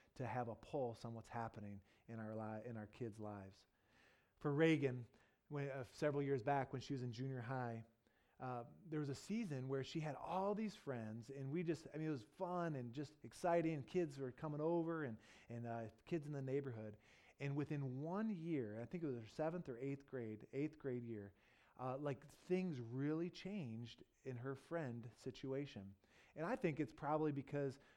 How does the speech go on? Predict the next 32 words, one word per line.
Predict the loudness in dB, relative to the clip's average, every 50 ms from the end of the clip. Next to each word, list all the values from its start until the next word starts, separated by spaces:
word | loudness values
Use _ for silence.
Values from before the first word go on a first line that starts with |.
| -10 -6
uh, | -4 -4
she | -4 -4 -6
took | -4 -4 -4 -4
a | -4
stand | -4 -2 -2 0 0 -2 -2
for | -4 -8
Christ | -4 0 2 4 6 6 4 2 0 -4 -6
and, | -4 -4 -4 -6 -8
you | -8 -8
know, | -6 -6 -6 -8 -10 -18 -20 -20 -12 -6
and, | -4 -4 -4 -2
and | -4 -4 -6 -6 -4 -2
there | 0 0
was | 0 -2
some | -2 -4 -4
drifting | -2 0 0 -2 -2 -4 -4 -4 -4 -4
that | -4 -6 -6
kinda | -6 -4 -4 -4
went, | -4 -4 -4 -4 -4 -6 -6
and | -6 -4
that | -2 -2 -2
was | -2 -2
okay. | -4 -6 -6 -2 0 0 0 0 -2 -6 -12 -20 -20 -20 -20 -12 -8 -4
Uh, | -2 -2 -2 0 0
but | -2 -2 -2 -4
she | -4 -2 -2 0 0
lost, | 0 0 -2 -2 -2 0 0 0 -2 -4 -6 -10 -14 -20 -20 -20 _ -18 -16 -8 -6
uh, | -4 -2 -2 -2 -2 -4 -4
ninety | -4 -4 -2 -2 -2 -2 -4 -6
percent | -6 -8 -10 -12 -8 -8 -8 -6 -6 -8 -10 -10 -10
of | -10 -10 -10 -10
her | -12 -12